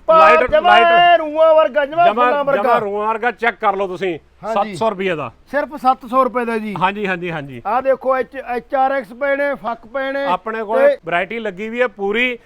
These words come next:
Speaker 2: ਆ
Speaker 1: ਹਾਂਜੀ।
Speaker 2: ਬੱਚਿਆਂ ਦਾ ਸੈਕਸ਼ਨ ਹੈਗਾ, ਇੱਧਰ
Speaker 1: ਜਿਵੇਂ
Speaker 2: ਲਓ ਟੀ-ਸ਼ਰਟਾਂ ਦਾ ਸੈਕ-, ਸੈਕਸ਼ਨ ਦਿਖਾਤਾ।
Speaker 1: ਆ ਜੀਨਾਂ ਦੇਖੋ ਜੀ, ਆ ਜੀਨ ਕਿੰਨੇ ਕੁ ਰੁਪਏ ਦੀ ਹੋਊ ਜੀ?
Speaker 2: ਆਹ ਅੱਠ ਸੌ ਰੁਪਏ ਦੀ ਬਾਈ ਜੀ।
Speaker 1: ਇਹਦਾ ਓਰੀਜਨਲ ਹੈ ਜੀ?
Speaker 2: ਲੇਡੀਜ਼ ਜੀਨ ਅੱਠ ਸੌ ਰੁਪਏ ਦੀ। ਸੌ
Speaker 1: ਹਾਏ ਹਾਏ।
Speaker 2: ਰੁਪਏ ਦੇ, ਸੌ ਰੁਪਏ ਦੇ ਬੱਚਿਆਂ ਦੇ ਸ਼ੂਜ਼ ਆ ਲਓ, ਚੱਕੋ, ਸੌ ਰੁਪਏ ਦੇ।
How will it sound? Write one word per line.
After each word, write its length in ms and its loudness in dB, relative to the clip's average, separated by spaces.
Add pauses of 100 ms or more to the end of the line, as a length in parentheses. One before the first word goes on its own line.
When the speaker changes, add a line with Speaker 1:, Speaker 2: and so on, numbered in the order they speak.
(180)
Speaker 2:
ਆ 40 -2
Speaker 1:
ਹਾਂਜੀ। 140 -2
Speaker 2:
ਬੱਚਿਆਂ 300 -6
ਦਾ 120 -2
ਸੈਕਸ਼ਨ 380 -6
ਹੈਗਾ, 440 -2 (280)
ਇੱਧਰ 200 -2
Speaker 1:
ਜਿਵੇਂ 120 -2
Speaker 2:
ਲਓ 220 -4
ਟੀ-ਸ਼ਰਟਾਂ 520 -6
ਦਾ 120 -6
ਸੈਕ-, 380 -10
ਸੈਕਸ਼ਨ 300 -6
ਦਿਖਾਤਾ। 500 2 (160)
Speaker 1:
ਆ 140 6
ਜੀਨਾਂ 380 2
ਦੇਖੋ 260 4
ਜੀ, 80 -2
ਆ 80 10
ਜੀਨ 220 -4
ਕਿੰਨੇ 200 0
ਕੁ 80 -4
ਰੁਪਏ 200 0
ਦੀ 60 0
ਹੋਊ 160 0
ਜੀ? 280 2 (240)
Speaker 2:
ਆਹ 320 4
ਅੱਠ 60 2
ਸੌ 180 0
ਰੁਪਏ 180 0
ਦੀ 80 -4
ਬਾਈ 180 0
ਜੀ। 220 -4 (160)
Speaker 1:
ਇਹਦਾ 160 6
ਓਰੀਜਨਲ 380 6
ਹੈ 80 8
ਜੀ? 60 2
Speaker 2:
ਲੇਡੀਜ਼ 360 2
ਜੀਨ 280 0
ਅੱਠ 60 -2
ਸੌ 180 -2
ਰੁਪਏ 200 0
ਦੀ। 280 0
ਸੌ 100 2
Speaker 1:
ਹਾਏ 120 8
ਹਾਏ। 220 4
Speaker 2:
ਰੁਪਏ 160 6
ਦੇ, 80 2
ਸੌ 260 0
ਰੁਪਏ 200 0
ਦੇ 60 0
ਬੱਚਿਆਂ 360 -6
ਦੇ 120 -2
ਸ਼ੂਜ਼ 240 -6
ਆ 80 0
ਲਓ, 100 -2
ਚੱਕੋ, 280 -2
ਸੌ 260 0
ਰੁਪਏ 200 0
ਦੇ। 200 -4